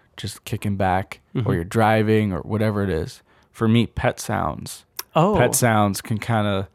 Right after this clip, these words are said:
Speaker 1: it can kinda function in many different ways.
Speaker 2: Sure.
Speaker 1: So I would say that one,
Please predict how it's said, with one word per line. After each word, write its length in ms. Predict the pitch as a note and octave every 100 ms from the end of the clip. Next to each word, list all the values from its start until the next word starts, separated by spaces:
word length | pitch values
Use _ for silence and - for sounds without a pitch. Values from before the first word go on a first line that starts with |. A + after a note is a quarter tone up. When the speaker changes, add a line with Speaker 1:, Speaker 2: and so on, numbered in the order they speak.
| _ -
Speaker 1:
it 200 | - -
can 140 | - A2
kinda 200 | B2 G#2+
function 600 | B2+ A2 - G#2 G2 F#2+
in 180 | G2 G2+
many 220 | G2 F#2
different 340 | E2 E2 E2 B1+
ways. 280 | G1+ G1+ -
Speaker 2:
Sure. 320 | D3 D#3 A2+ _ _ _ _ _
Speaker 1:
So 300 | - F2+ D#2
I 140 | F#2
would 140 | G2
say 220 | - F#2+ F#2
that 300 | F#2+ F#2 F2+
one, 360 | E2+ C#2 -